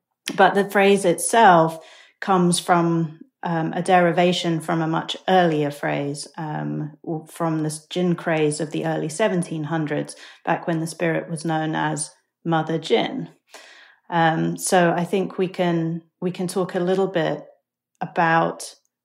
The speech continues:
that history of, of women and gin, and specifically date it back to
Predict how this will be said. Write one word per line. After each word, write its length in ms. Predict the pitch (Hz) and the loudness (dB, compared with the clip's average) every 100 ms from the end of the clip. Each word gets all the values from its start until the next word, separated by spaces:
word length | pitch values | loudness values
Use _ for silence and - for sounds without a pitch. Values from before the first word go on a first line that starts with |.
| - | -4
that 220 | 165 165 | -4 -4
history 680 | - 196 - - 170 160 165 | -4 -4 -4 -4 -2 -2 -2
of, 400 | - 165 156 151 - _ _ _ _ _ - | -2 0 0 -4 -16 _ _ _ _ _ -4
of 200 | 160 180 | -2 0
women 580 | 185 185 156 151 151 - | 0 2 0 -2 -6 -2
and 320 | 190 196 180 | 0 2 0
gin, 640 | 170 160 151 156 175 190 - | 0 -2 -2 -4 -4 -6 -4
and 360 | 170 170 165 | -2 0 -2
specifically 720 | 151 185 180 185 185 180 175 165 | -4 -6 -2 -2 -4 -6 -4 -2
date 340 | 165 165 165 | -2 -2 -4
it 100 | 170 | -4
back 400 | 175 170 175 - | 0 0 0 -6
to 600 | - 175 160 151 147 151 | -6 -2 0 0 -2 -4